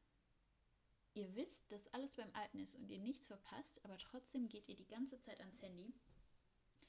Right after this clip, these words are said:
Und ich lese gerade ein Buch. Ich heb das gerade mal auf. Das heißt Die neue Einsamkeit von Diana Kinnert.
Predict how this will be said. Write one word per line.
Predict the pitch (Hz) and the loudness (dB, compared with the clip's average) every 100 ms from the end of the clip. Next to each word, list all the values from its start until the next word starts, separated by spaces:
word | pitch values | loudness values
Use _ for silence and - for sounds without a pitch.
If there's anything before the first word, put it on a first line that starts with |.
| - - - - - - | -20 -20 -20 -20 -12 -4
Und | 220 214 | -4 -2
ich | - - | -6 -4
lese | 220 254 | -2 -2
gerade | - 220 202 | -2 -2 0
ein | 196 196 | -2 -4
Buch. | 226 240 349 - - - - - - - - - - - - - - - - - - - - - - - - - - - - - - - - - - | -2 -4 -4 -10 -16 -20 -20 -20 -20 -18 -18 -18 -18 -18 -20 -20 -20 -20 -18 -16 -16 -18 -20 -20 -20 -18 -16 -14 -16 -16 -20 -2 0 0 -6 -14 -12
Ich | - | -10
heb | 214 | -6
das | 202 - | -8 -4
gerade | 196 | -4
mal | 190 185 | -4 -2
auf. | 196 202 - - - - - - | 0 -2 -4 -12 -12 -12 -12 -4
Das | 190 - | -2 2
heißt | 196 - | 0 2
Die | 196 | 2
neue | 196 202 196 | 4 6 6
Einsamkeit | 202 202 185 - 175 190 | 4 2 0 0 -2 -2
von | - 190 | -2 0
Diana | 190 180 180 | 0 0 -2
Kinnert. | - 196 190 262 - | -2 0 2 2 2